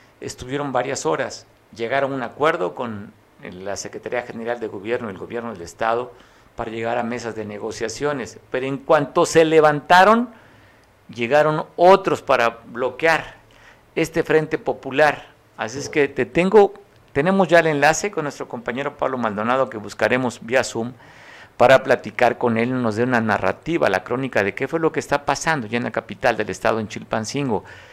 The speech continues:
Pero te cuento que a dos tiempos, ¿eh? Primero la cetec, y luego este frente, el Frente Popular, Frente Popular de la Montaña,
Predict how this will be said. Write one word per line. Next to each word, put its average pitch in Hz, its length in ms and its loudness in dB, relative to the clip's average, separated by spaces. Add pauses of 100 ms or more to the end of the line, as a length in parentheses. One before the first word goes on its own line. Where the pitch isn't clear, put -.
(220)
Pero 165 280 2
te 143 140 -4
cuento 147 360 0
que 139 80 4
a 131 60 6
dos 180 200 6
tiempos, 139 460 0
¿eh? 165 180 -4 (560)
Primero 151 360 2
la 139 100 4
cetec, 180 500 0 (440)
y 143 60 -16
luego 170 240 -2
este 175 220 -2
frente, 135 720 0 (540)
el 113 80 -16
Frente 165 420 -10
Popular, 127 880 -6
Frente 196 420 -6
Popular 139 760 -6
de 135 100 -10
la 120 140 -8
Montaña, 117 720 -8